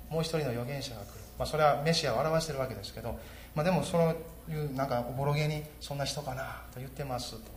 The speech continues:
口々に、まあ、いろんな答えが返ってきたわけです。まあ、その中で、イエス様の一番の関心は人々がどう言ってるかということじゃなかったですね。弟子たちがどう感じてるかです。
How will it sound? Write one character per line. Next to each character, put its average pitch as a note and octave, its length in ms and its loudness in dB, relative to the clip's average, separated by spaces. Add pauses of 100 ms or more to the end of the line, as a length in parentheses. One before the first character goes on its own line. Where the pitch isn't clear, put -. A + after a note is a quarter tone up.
(640)
口 - 240 4
々 G#3 200 6
に、 D#3+ 500 6 (320)
ま D3+ 80 4
あ、 C3+ 40 4
い C3+ 60 2
ろ D3 100 2
ん E3 80 6
な C3+ 220 6 (920)
答 C#3 220 4
え B2 40 4
が G#2+ 80 0
返 D3+ 200 2
っ - 20 -2
て E3 100 -4
き D3+ 60 -4
た A#2+ 80 -2
わ G2+ 100 -6
け - 180 -14
で - 60 -16
す。 - 160 -10 (520)
ま B2 60 -4
あ、 - 20 -4
そ G3 120 0
の A3 80 6
中 G3 240 6
で、 F3 380 6 (560)
イ G3 60 10
エ - 20 8
ス A3 80 6
様 G#3 160 8
の D3+ 100 6
一 - 160 -2
番 F#3 140 10
の C3 80 2
関 D3 240 0
心 C#3+ 240 -4
は B2+ 160 0
人 - 220 -2
々 G#3+ 180 4
が C3 100 2
ど C#3 120 -2
う D#3 40 0
言 E3 80 0
っ E3 40 -4
て E3 100 -4
る D#3 80 -4
か C3 100 0
と - 60 -6
い A2+ 40 -8
う - 20 -8
こ A#2 80 -8
と A2+ 80 -8
じ A2 60 -10
ゃ G2+ 40 -8
な G#2+ 100 -4
か A#2 120 -4
っ A2 40 -8
た - 60 -14
で - 80 -14
す - 100 -12
ね。 - 80 -16 (600)
弟 E3 140 0
子 - 120 4
た A3+ 120 0
ち A3 100 -4
が F#3 100 2
ど D#3 260 0
う - 60 -8
感 D3 140 -6
じ C3+ 100 -6
て B2 80 -6
る A#2 60 -6
か - 140 -10
で - 140 -14
す。 - 160 -14